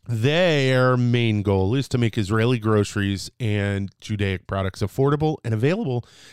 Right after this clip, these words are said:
to everyone in the U S A and Canada. Their online store carries items that are unavailable in most places in North America, things like tahina,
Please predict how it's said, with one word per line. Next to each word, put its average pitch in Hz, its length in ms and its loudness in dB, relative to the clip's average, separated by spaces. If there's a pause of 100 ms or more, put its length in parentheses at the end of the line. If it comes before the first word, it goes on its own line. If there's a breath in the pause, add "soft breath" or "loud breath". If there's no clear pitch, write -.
(140)
to - 100 -10 (160)
everyone 180 640 2
in 127 120 0
the 120 100 2
U 113 160 2
S 104 200 -2
A 101 180 0
and 95 140 -6
Canada. 107 600 -2 (380 loud breath)
Their 110 160 2
online 170 380 2
store 139 300 0
carries 123 380 0
items 110 340 0
that 107 100 0
are 101 120 0 (100)
unavailable 151 760 0
in 107 60 -2
most 107 240 -2
places 101 440 -4
in 98 160 -4
North 98 300 -4
America, 98 800 -4
things 110 400 -4
like 98 320 -4 (260)
tahina, 107 640 -2